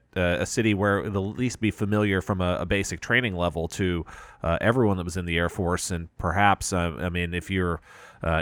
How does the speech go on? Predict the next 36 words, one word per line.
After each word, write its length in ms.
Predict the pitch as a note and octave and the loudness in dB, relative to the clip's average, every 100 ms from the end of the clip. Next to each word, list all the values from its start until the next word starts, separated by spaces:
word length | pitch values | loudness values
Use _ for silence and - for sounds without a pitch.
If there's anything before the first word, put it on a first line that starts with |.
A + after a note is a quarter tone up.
| - | 2
in 180 | G2+ F#2 | 0 2
many 260 | G2+ F#2 | 0 2
other 180 | G#2 G#2 | 4 4
areas 320 | F2+ F2+ E2+ | 4 2 0
of 80 | F2 | -2
the 60 | F2+ | 0
military 340 | F#2+ - F2 | -2 0 0
medicine 520 | F2 G2+ G2 G#2+ G2 | 2 0 0 -2 -2
and, 200 | F2+ E2+ - | -2 -6 -6
and 180 | F2 E2 | -6 -2
lots 340 | G2 F#2+ - | 0 0 0
of, 260 | F2+ D#2+ - G2 | -6 -6 -10 -6
of 160 | E2 | 0
other, 380 | G2+ G#2 F2+ E2 _ _ _ - | 2 2 0 -2 _ _ _ -6
uh, 320 | E2+ D#2+ D#2 - _ | -2 -2 -4 -8 _
things 280 | - F#2+ - | -2 -2 -2
that 100 | F2 | -2
are 100 | F2 | -2
going 320 | - G#2+ G2+ | -2 -2 0
on 160 | F#2 F2 | 0 -2
here 140 | G2 | -2
at 80 | E2 | -2
Joint 220 | G2+ F#2 | -2 -2
Base 160 | F2+ - | -2 -2
San 160 | F#2+ | -4
Antonio, 340 | E2+ B2+ C#3 F#2+ | -2 -2 0 2
you 180 | F#2 G#2 | 2 0
may 180 | G#2 | 2
have 140 | G#2 F2 | 2 2
had 220 | G#2 F#2+ | 2 2
a, 100 | F2+ - | 0 -4
a 60 | |
two-year 460 | - A2+ F#2+ F#2+ F#2+ | -2 0 2 2 2
or 140 | F2 | 2
longer 360 | F#2 F#2+ E2+ D#2+ | 2 0 0 -8
stop, 520 | - A2+ G2+ F2 - | -2 2 2 2 -4